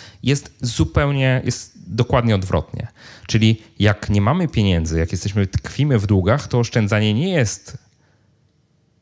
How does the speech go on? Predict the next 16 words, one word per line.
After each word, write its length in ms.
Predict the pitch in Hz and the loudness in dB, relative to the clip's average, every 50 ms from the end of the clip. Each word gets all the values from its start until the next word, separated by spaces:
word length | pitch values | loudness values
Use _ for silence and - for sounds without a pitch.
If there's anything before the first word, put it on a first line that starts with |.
| _ _ _ _ _ _ _ _ _ _ _ _ _ | _ _ _ _ _ _ _ _ _ _ _ _ _
chęcią 520 | - - 107 101 95 87 - - 87 85 | -6 -2 0 0 0 0 -2 -4 -4 -2
naszą 360 | 82 78 85 - - - 80 | -2 -4 -4 -6 -8 -10 -10
czy 120 | - - 92 | -8 -6 -4
naszym 240 | 90 87 - 95 | -4 -4 -4 -4
kaprysem, 520 | 92 - 90 - - 107 87 - - - - - 107 - _ _ _ | -4 -4 -2 0 0 0 0 -2 -4 -10 -12 -12 -16 -18 _ _ _
tylko 160 | - - - | -10 -4 -2
jest 120 | 92 87 - | -2 -2 -2
koniecznością. 800 | - 120 120 131 139 - - 170 127 107 - - - 87 - - - - | 0 0 0 0 0 0 0 0 0 0 -2 -4 -8 -8 -10 -12 -12 -10
My 60 | - | -6
to 100 | - 110 | 0 2
musimy 340 | 110 123 123 - 147 117 95 | 2 2 2 2 2 2 2
robić, 280 | 87 85 87 87 - - | 2 0 -2 -4 -6 -6
musimy 300 | 92 - - 139 143 - | -4 -2 0 0 0 0
ostro 320 | - - - - - 117 | 0 -4 -4 -2 -2 0
zacisnąć 440 | 107 107 - - - - 120 110 - | 0 0 -2 -4 -4 -4 -4 -2 0
pasa, 320 | - 127 107 - - - | 0 -2 -2 -2 -6 -14